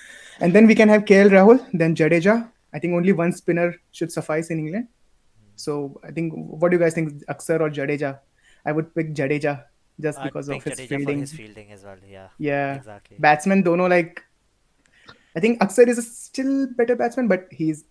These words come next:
Speaker 1: a better batsman in India. You, you cannot tell how will he perform in England.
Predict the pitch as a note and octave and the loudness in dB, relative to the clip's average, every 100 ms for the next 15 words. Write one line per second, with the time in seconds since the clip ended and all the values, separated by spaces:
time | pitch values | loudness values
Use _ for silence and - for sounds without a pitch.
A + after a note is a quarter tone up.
0 | - D3+ D3 D#3 D#3 E3+ E3+ D3 D3+ D3+ | -14 -6 -4 -4 -4 -6 -4 -4 -2 -2
1 | C3 C#3+ C#3+ C#3+ D3+ D#3 E3 F3 D3+ - | -4 -12 -12 -10 -6 -4 -4 -6 -8 -8
2 | - - - - D3+ D3+ D3 C#3 C3+ - | -20 -20 -16 -6 -4 -4 -4 -8 -12 -12
3 | D3+ C3+ D3 C#3+ C#3 C#3 | -10 -6 -4 -4 -6 -8